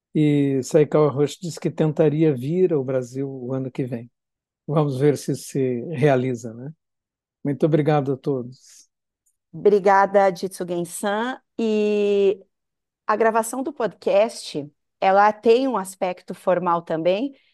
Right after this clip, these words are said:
Speaker 2: e isso, então, me possibilita chamá-lo de Roshi. Muito obrigada, Gensho Roshi, por ser esse mestre excepcional pra todos nós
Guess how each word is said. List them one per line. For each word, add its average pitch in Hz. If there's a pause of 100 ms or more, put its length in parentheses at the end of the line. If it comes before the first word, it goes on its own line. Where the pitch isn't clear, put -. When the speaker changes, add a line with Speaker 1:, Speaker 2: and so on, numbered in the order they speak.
(140)
Speaker 2:
e 208
isso, 220
então, 220
me 220
possibilita 220
chamá-lo 196
de 180 (340)
Roshi. 196 (640)
Muito 233
obrigada, 202
Gensho 190
Roshi, 190 (840)
por 220
ser 220
esse 277
mestre 208 (600)
excepcional 247 (720)
pra 214
todos 214
nós 220